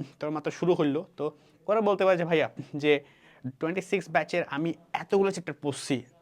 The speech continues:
আমি অন্য থেকে অনেক এগিয়ে আছি, but আমার একটু ইভালুয়েট করা প্রয়োজন যে আসলে আমি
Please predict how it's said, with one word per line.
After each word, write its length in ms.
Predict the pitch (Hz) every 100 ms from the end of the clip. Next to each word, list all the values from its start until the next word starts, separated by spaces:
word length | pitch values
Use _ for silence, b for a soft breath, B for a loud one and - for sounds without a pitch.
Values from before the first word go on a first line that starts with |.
| _ _
আমি 500 | 135 143 170 170 170 -
অন্য 200 | 151 151
থেকে 220 | 165 160
অনেক 180 | 160 165 185
এগিয়ে 220 | 170 175 131
আছি, 140 | - 110
but 100 | 196 - b b b b _
আমার 220 | 180 208 214
একটু 460 | - - 214 208 196 _
ইভালুয়েট 360 | 160 156 165 170 -
করা 140 | 165
প্রয়োজন 600 | 139 143 120 117 113 113
যে 240 | 113 120 120 _
আসলে 360 | - - - 202
আমি 140 | 185